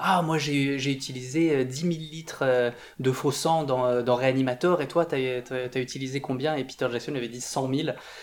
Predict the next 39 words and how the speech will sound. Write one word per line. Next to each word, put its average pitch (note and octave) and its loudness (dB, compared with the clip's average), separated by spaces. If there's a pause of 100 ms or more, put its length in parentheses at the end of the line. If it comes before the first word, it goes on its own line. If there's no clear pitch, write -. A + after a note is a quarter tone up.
(140)
Parce - 4
qu'ils C3+ 2
avaient A#2+ 4
tellement, D3 2
il D3 -6
y C3 -4
en C3 -2
avait C#3+ 2
tellement D3 2
qu'à C#3 0
un B2 2
moment, B2 0
le, A#2 2 (260)
la, B2+ -2
la C3 -4
scène, C3+ 0
la B2 -4
scène C3 0
finale, C3 0
euh, A2+ -2
est B2 -6
absolument B2 2
incroyable. C3 2
Ils B2 0
avaient A#2+ 0
dû C3+ -6
faire C3 -2
un, A2+ -6 (600)
un, C3+ 4
un C3+ 2
set D#3 2 (380)
incliné D#3+ 4 (220)
pour C3+ 4
récupérer D#3+ 4
le D3 2
sang - 0 (180)
et C3 2
le C3+ 6
faire C3+ 2